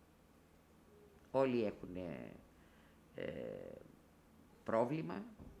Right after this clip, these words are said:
το ξέρουμε. Κατά κύριο λόγο οι επαγγελματίες, η συλλογή μας, εμείς που μάθαμε να έχουμε, έτσι, σχεδόν σε καθημερινή βάση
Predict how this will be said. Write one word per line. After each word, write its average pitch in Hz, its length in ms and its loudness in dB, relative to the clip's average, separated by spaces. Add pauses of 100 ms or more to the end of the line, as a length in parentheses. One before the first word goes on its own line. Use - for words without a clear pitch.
(240)
το - 140 -10
ξέρουμε. 165 580 2 (1500)
Κατά 131 180 2
κύριο 123 320 2
λόγο 107 300 0
οι 95 140 -2
επαγγελματίες, 92 1080 -4
η 107 80 -4
συλλογή 120 560 -2
μας, 160 540 -6 (1000)
εμείς 165 460 2
που - 160 -14
μάθαμε 135 500 2
να 95 400 -4 (1600)
έχουμε, 107 440 0
έτσι, 71 540 -4
σχεδόν 120 400 0
σε - 140 -4
καθημερινή 117 840 2
βάση 110 640 4